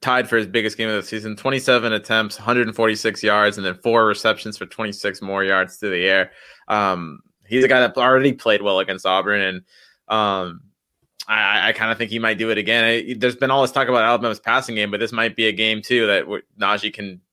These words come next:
can dominate. Uh, another thing we're not talking about is, you know, for some of these seniors that came back, this is their last game in Bryant-Denny. And that's, that's a, that's a big motivating factor too. Or even for the players that are coming out early, like, this could be the last game in Bryant-Denny. And th-,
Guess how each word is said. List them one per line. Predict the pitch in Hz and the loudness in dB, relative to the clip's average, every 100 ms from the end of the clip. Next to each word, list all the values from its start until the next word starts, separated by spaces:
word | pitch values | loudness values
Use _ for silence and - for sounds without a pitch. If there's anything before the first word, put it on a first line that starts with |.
| _ | _
can | 110 | -8
dominate. | 95 98 113 101 92 - - - | -2 0 0 0 0 -2 -12 -12
Uh, | - - _ | -12 -12 _
another | 156 160 214 | 2 4 6
thing | 185 151 | 4 2
we're | |
not | 143 139 | 2 2
talking | 135 165 | 0 0
about | 127 117 | 2 2
is, | 110 | 2
you | 123 | 0
know, | 120 | -2
for | 113 127 | 0 0
some | 120 - 143 | -2 -2 -4
of | 156 | -4
these | 123 | -6
seniors | - 127 139 110 | -6 -4 -4 -2
that | 110 | -6
came | - 120 | -4 -2
back, | 107 120 | 0 0
this | 135 - | -4 -12
is | 226 | -2
their | 220 | 0
last | 165 135 135 | 2 2 2
game | 151 143 | -2 -4
in | 123 | 0
Bryant-Denny. | 120 117 98 101 127 - _ | 2 2 0 -2 -4 -12 _
And | 113 | 0
that's, | 139 | 0
that's | - 147 233 | 4 2 2
a, | 160 | -2
that's | - 135 | -2 -2
a | 156 | 0
big | 123 104 | -2 0
motivating | 101 98 104 104 | -2 -2 -4 -4
factor | 107 107 - 98 | -2 -2 -2 -8
too. | - 123 98 - - _ _ | -4 -4 -4 -8 -20 _ _
Or | 110 110 | 2 4
even | 131 139 | 4 2
for | 127 | 0
the | 131 | 0
players | - 135 139 | 2 4 4
that | 120 | 4
are | 117 | 0
coming | - 123 120 | 0 -4 0
out | 117 110 | 2 4
early, | 110 135 95 | 4 4 0
like, | 87 92 | -2 -2
this | 120 127 | -6 -6
could | - 127 | -8 -4
be | 135 135 | -2 -2
the | 120 | 0
last | 117 117 - | 2 0 -2
game | 120 | -4
in | 110 | -2
Bryant-Denny. | 107 107 107 104 | -2 -2 0 -2
And | |
th-, | 110 | -2